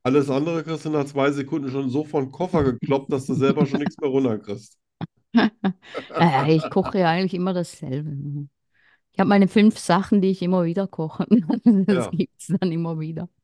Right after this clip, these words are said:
Speaker 1: Und, äh, die, äh, bevor sie was anderes verlangen, essen sie das lieber, weil sonst sagst du ja,
Speaker 2: Äh.
Speaker 1: „Vielleicht kocht mal selber“, und dann
Speaker 2: Ja,
Speaker 1: sagen
Speaker 2: klar,
Speaker 1: die,
Speaker 2: also,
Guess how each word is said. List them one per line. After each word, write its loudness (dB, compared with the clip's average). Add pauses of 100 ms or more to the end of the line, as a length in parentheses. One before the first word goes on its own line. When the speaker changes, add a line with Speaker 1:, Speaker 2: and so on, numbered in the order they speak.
(140)
Speaker 1:
Und, -2
äh, 0
die, 0
äh, -8
bevor 0
sie 0
was -2
anderes -2
verlangen, -2
essen -2
sie -8
das -6
lieber, -2
weil -2
sonst -2
sagst -4
du 0
ja, 2
Speaker 2:
Äh. -
Speaker 1:
„Vielleicht 2
kocht -2
mal 4
selber“, 0
und -2
dann -2
Speaker 2:
Ja, 4
Speaker 1:
sagen -2
Speaker 2:
klar, 4
Speaker 1:
die, -2
Speaker 2:
also, 2